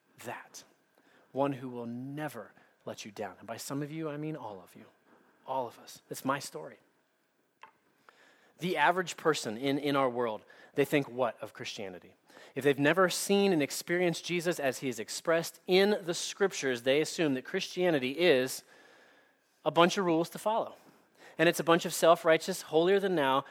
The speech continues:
Christians who think that they've kept all those laws. What a lie from Satan. It's not what the scripture says, and it's not what we ought to proclaim. Here's what we should proclaim. Yes,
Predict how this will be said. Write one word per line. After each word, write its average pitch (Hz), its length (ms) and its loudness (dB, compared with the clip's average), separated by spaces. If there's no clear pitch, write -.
Christians 135 540 2
who 160 100 0
think 180 400 6
that 156 100 -8
they've 196 220 6
kept 285 260 6
all 151 160 6
those 120 240 -4
laws. 95 320 -8
What 262 500 10
a 165 120 4
lie 170 720 4
from 185 200 2
Satan. 220 600 4
It's - 180 -12
not 185 200 -6
what 151 120 -14
the 143 60 -14
scripture - 380 -10
says, 139 320 -6
and 123 100 -2
it's 120 120 -6
not 151 280 6
what 139 160 -4
we 147 240 -4
ought 127 240 -2
to 120 240 -4
proclaim. 127 640 -4
Here's 196 180 4
what 175 100 -4
we 165 60 0
should 156 240 -10
proclaim. 117 400 -8
Yes, 143 300 4